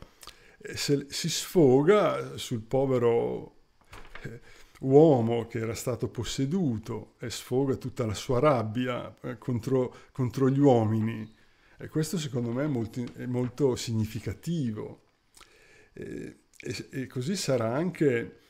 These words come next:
alla fine del mondo. Satana, sconfitto e punito, si scaglierà sui suoi figli,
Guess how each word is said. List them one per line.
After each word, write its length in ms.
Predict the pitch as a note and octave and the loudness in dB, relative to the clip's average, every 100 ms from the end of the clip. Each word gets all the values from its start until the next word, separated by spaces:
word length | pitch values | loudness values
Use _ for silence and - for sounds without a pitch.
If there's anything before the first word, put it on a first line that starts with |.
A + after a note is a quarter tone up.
| - - | -20 -8
alla 220 | G#2 G#2 | -6 -6
fine 320 | - A#2+ A2 | -4 -4 -4
del 200 | A2 A#2 | -2 -2
mondo. 500 | D3 F#3 B2+ A2 G#2+ | 0 0 0 -2 -6
Satana, 500 | - B2+ B2 E3+ D#3+ | -6 -6 -6 -6 -6
sconfitto 800 | - - C#3+ C#3+ - C#3 F#2+ A#2 | -8 -4 -6 -6 -8 -8 -6 -8
e 60 | G#2+ | -6
punito, 880 | C#3 D#3+ G#2+ F#2 D#2+ A#2+ A#2 A#2+ - - - - - | -4 -2 -2 -6 -6 -6 -4 -6 -14 -20 -20 -20 -20
si 200 | - A#2+ | -14 -12
scaglierà 960 | - - A#2 B2 D3+ C#3+ A2 G2+ - - - - - - - - - _ _ | -10 -6 -4 0 0 0 -2 -6 -12 -14 -14 -14 -16 -20 -20 -20 -20 _ _
sui 220 | _ - E3 | _ -8 -6
suoi 300 | - F3+ E3+ | -2 0 0
figli, 720 | - G#3 D#3+ G#2 G#2+ - | -2 -2 0 -2 -6 -10